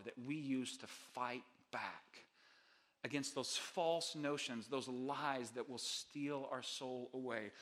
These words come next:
And verse eighteen, which is the theme verse for us in this series, is Jesus' prescriptions of how we fight back. We do good, we be rich in good deeds, we are generous,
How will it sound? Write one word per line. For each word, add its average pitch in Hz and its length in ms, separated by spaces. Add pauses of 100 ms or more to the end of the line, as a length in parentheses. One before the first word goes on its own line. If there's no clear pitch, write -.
(220)
And 135 160
verse 143 340
eighteen, 139 840 (540)
which 135 180
is 123 80
the 139 80
theme 175 340
verse 160 240
for 156 160
us 147 160
in 147 60
this 139 100
series, 117 580 (360)
is 135 220
Jesus' 156 640
prescriptions - 840
of 120 100
how 143 560
we 127 140
fight 123 420
back. 113 280
We 123 80
do 131 180
good, 139 300 (840)
we 131 100
be 139 160
rich 139 340
in 151 100
good 135 220
deeds, 127 480 (360)
we 123 140
are 120 80
generous, 135 560